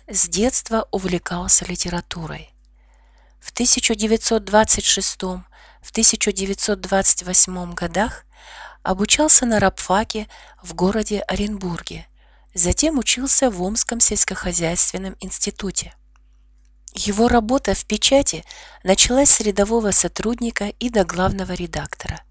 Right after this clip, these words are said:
Он был блестящим журналистом. Работая журналистом, он получил школу жизни и сюжеты для будущих произведений. Пьеса «Мангельды», как и одноименный фильм, родилась из газетного очерка.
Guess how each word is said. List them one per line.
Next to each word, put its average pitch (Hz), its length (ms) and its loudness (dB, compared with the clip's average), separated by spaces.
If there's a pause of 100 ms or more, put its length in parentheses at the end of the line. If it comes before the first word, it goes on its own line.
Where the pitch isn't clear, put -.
(640)
Он 277 200 4
был 277 140 6
блестящим 240 640 2
журналистом. 165 720 -4 (720)
Работая 220 540 2
журналистом, 208 760 0 (300)
он 254 180 0
получил 240 460 2
школу 220 380 0
жизни 226 580 -2
и - 60 -4
сюжеты 208 560 0
для 175 200 -4
будущих 170 480 -2
произведений. 160 920 -2 (960)
Пьеса 208 400 6
«Мангельды», 196 680 -4 (420)
как - 280 -2
и - 20 2
одноименный 196 600 -2
фильм, 160 360 -6 (480)
родилась 196 600 2
из 196 160 2
газетного 190 640 -2
очерка. - 640 -6